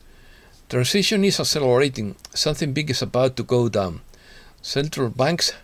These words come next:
have prepared their plan for the big reset, but the economy is not shut down. Small businesses have not disappeared. They have, they are now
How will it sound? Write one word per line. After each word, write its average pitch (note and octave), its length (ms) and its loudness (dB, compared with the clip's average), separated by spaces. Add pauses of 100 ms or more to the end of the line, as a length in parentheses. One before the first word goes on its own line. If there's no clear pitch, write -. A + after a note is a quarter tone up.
(120)
have - 160 -6
prepared C#3 600 0
their A2+ 160 0
plan C#3+ 420 -2 (420)
for A2+ 180 -2
the A2 120 -2
big D3+ 240 -2 (420)
reset, A2+ 540 -2 (440)
but G#2 160 -4
the G2+ 80 -4
economy F3 520 0 (320)
is - 200 -6
not C3+ 500 -4
shut - 380 -2
down. A2 260 2 (540)
Small C#3+ 380 4
businesses C3 720 -2 (380)
have - 220 -4
not C3+ 280 2
disappeared. A#2+ 800 -2 (680)
They A#2 120 -2
have, A#2 320 -4 (120)
they A#2+ 280 4
are G#2+ 120 2
now D#3+ 380 4